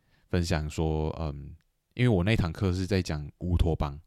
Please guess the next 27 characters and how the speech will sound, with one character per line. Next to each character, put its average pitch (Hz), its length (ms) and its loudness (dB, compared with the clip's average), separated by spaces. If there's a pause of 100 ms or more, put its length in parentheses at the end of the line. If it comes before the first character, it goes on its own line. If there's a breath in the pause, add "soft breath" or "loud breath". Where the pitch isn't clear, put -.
(1000 soft breath)
在 98 100 -4
讲 87 100 4
我 80 60 4
们 80 140 4
要 85 80 6
怎 82 120 0
样 78 100 -4
构 85 200 4
建 82 160 0
一 80 60 -2
个 87 100 -2
理 76 160 -6
想 71 160 -8
的 73 60 -10
世 - 180 -8
界 - 160 -12
啦。 - 1080 -8
<laughs> - 300 -12
听 101 140 -2
起 92 60 2
来 82 100 2
蛮 78 160 -2
有 76 80 -4
趣， 76 180 -8 (300 soft breath)
right？ 92 180 2 (140)
可 113 100 4
是， 110 300 6